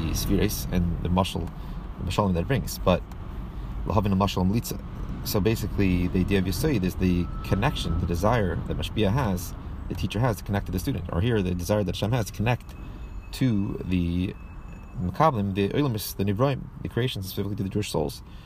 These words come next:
So that's the Kichol B'Shamayim V'Aretz, the Ochid B'Shamayim V'Aretz, the connection between the Shemayim, the Sh-, Mashpia, and the Aretz, and the Makabel,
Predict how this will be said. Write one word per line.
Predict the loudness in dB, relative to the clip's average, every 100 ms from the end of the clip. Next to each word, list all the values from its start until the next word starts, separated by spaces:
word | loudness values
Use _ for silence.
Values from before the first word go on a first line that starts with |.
| -18 -18 -12
So | -2
that's | 0 0
the | 0
Kichol | -4 2 2 4
B'Shamayim | 2 0 0
V'Aretz, | 0 -2 -4 -8 -6 -4
the | 2
Ochid | 4 4 2
B'Shamayim | 0 0 2 2
V'Aretz, | 2
the | 2
connection | 0 0 0 0
between | -4 -2 0 0
the |
Shemayim, | -2 0 0 2 0 -2
the | -4
Sh-, | -2
Mashpia, | -4 -2 0 2
and | 2
the |
Aretz, | 0 0 -2
and | -2
the | -2
Makabel, | 2 0 0